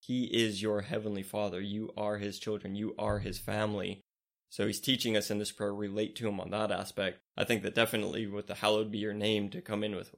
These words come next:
"Wow, you are the God of the universe." Like, everything is, you know,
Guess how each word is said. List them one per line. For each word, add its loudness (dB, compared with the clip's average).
"Wow, -2
you -6
are -2
the -6
God -2
of -10
the -12
universe." -6
Like, -6
everything 0
is, -8
you -2
know, 4